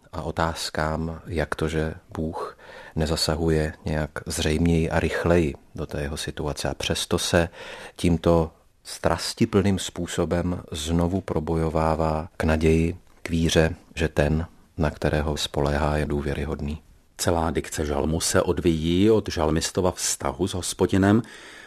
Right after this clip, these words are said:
Speaker 2: a ten je vyjádřen obrazy, které se vlastně opakují i v různých žalmech ostatních. Ovšem jeden verš je zde naprosto unikátní a to je verš šestý. „Svého ducha kladu do tvých rukou,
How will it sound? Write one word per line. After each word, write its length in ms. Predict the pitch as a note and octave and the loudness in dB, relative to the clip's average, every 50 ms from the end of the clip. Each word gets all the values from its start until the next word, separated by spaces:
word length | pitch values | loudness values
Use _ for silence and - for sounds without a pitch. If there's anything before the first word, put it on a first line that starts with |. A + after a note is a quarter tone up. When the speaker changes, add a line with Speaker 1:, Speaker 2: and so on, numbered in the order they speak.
| - _ - | -20 _ -6
Speaker 2:
a 100 | - F#2 | -4 2
ten 140 | - C#3 D#3+ | 4 6 6
je 100 | E3 C3 | 6 8
vyjádřen 580 | G#2 G2+ G2 G2 F#2+ - - A#2 A#2 G2+ - - | 8 6 6 6 4 2 4 4 4 4 2 0
obrazy, 600 | - E2 D2+ - F2 F2 F2 E2+ D#2 - F#2+ F#2 | -2 -4 -2 0 0 0 0 0 2 2 2 2
které 400 | - - - - D#2 D#2 D#2+ D#2+ | 2 0 0 2 2 4 2 2
se 380 | - - - G2 F2+ E2+ E2 D#2+ - _ _ _ - | 0 2 4 6 6 6 6 4 -2 _ _ _ -8
vlastně 380 | - - D2 - - - A2+ G#2 | -2 -2 0 0 2 2 2 4
opakují 680 | - E2 E2 - E2+ E2 - - - F#2+ F#2 F2+ F#2+ F#2 | 4 2 2 2 0 0 0 0 0 2 2 2 2 0
i 140 | - F#2+ | 0 -2
v 60 | E2+ D2+ | -2 -2
různých 420 | D2+ D#2 D#2+ - - F#2+ F2+ F2+ | -2 -4 -2 2 2 2 2 4
žalmech 520 | F2+ F2 D#2+ E2 E2+ E2 E2+ F#2+ - - | 2 4 4 4 4 4 2 2 0 -2
ostatních. 720 | - - - - - E2+ - - - G2 G2 G#2 G#2 - - - - - - - - - - - - | -6 -6 -2 0 0 0 0 2 2 4 4 4 2 0 -6 -20 -20 -20 -18 -20 -20 -20 -20 -16 -8
Ovšem 400 | - - - - C#3+ C#3+ C3 G2 - - | -8 -6 0 4 4 6 6 4 2 -2
jeden 340 | - F2+ F#2+ - A#2+ C3+ D3 | 0 2 4 6 6 6 6
verš 260 | C#3 C#3 C#3 - - | 6 2 2 2 0
je 60 | D3 | 0
zde 360 | C#3+ C#3+ - D3+ D3+ C3 A2 - _ - | 0 4 4 4 4 4 2 -2 _ 0
naprosto 460 | F2 E2 - G2 G2+ - - - - | 0 0 2 0 -2 -2 -2 -2 0
unikátní 880 | - F#2 F2 D#2+ D2+ - E2 C#2+ C#2 - - - D2+ D2 C#2+ D2 E2+ - - | 2 2 0 0 -2 -2 -2 -2 -2 -4 -6 -4 -2 0 0 0 0 -2 -4
a 80 | F2+ | -6
to 100 | - - | -2 -2
je 100 | E2+ F2 | -2 0
verš 300 | D#2+ F#2+ G#2+ - - - - | 0 0 -2 -2 -6 -10 -8
šestý. 540 | - - F#2 E2 - - - - - A#1+ - - _ _ _ _ _ _ _ - - - - - - _ | -4 -2 0 0 0 -2 -2 -4 -6 -8 -8 -12 _ _ _ _ _ _ _ -20 -20 -20 -20 -20 -20 _
„Svého 500 | - - - - - F2 A2+ D3 C#3+ D3 | -6 -4 0 2 4 4 4 4 4 2
ducha 320 | B2 D#2+ G2+ - - C3+ B2 | 2 2 2 0 2 -2 -2
kladu 400 | - - - F#2+ G#2 G#2+ A#2+ A2 | -2 0 0 0 2 2 2 2
do 120 | G#2+ A2 | 2 0
tvých 360 | G#2+ - - A#2 A#2 - - | 0 2 0 0 0 0 -2
rukou, 520 | - G2 A2 G#2+ - F#2 D#2+ C#2 B1 A1 | 0 2 2 2 0 -2 -2 -2 -4 -6